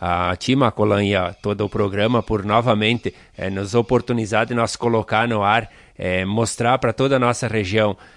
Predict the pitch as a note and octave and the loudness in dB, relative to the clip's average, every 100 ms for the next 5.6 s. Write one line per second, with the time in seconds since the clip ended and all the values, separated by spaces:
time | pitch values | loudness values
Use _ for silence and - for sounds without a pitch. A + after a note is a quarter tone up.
0 | - - F#2 G2 G#2 A#2+ B2+ A#2 A#2 G#2+ | -14 -6 -4 0 0 0 0 -2 0 -2
1 | G#2 G2 G2 G#2+ G2+ G#2 G2+ F#2+ F#2+ G#2+ | -2 0 0 0 -2 -4 -2 -2 -2 -2
2 | F#2+ F#2+ - A2 - - - - - - | -2 -2 0 -2 0 -4 -4 -20 -20 -6
3 | F#2 F#2 G2+ A#2+ B2+ B2+ A#2+ A2 A2+ A#2 | -4 0 2 2 0 -2 0 0 0 0
4 | A2 - - A2 A2 A2 G#2+ A#2 A#2 A2+ | -2 -2 0 2 2 0 -2 2 2 2
5 | G#2+ - B2 C#3 C#3+ | 0 4 6 8 4